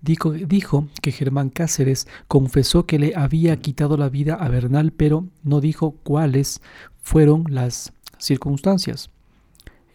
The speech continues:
Eso, mm, creo que lo omitió. Agregó que hay aspectos en los que ha faltado a la verdad. Consultado sobre a cuáles aspectos se refería, pues dijo que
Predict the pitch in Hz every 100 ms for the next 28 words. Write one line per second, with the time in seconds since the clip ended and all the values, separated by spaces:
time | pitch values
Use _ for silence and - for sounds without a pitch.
0 | - - 135 131 120 113 113 _ - -
1 | _ - 147 131 127 120 117 113 156 117
2 | - 131 123 147 147 156 - - - -
3 | 147 165 165 - 151 - 170 151 135 131
4 | - 127 117 113 - - - - 139 120
5 | 127 - 131 135 151 135 113 110 113 127
6 | - _ _ - - - 147 139 151 135
7 | 156 156 151 143 135 127 123 214 127 -
8 | 139 143 143 135 - 131 - 139 - -
9 | - 139 135 170 147 131 123 127 131 143
10 | 156 143 139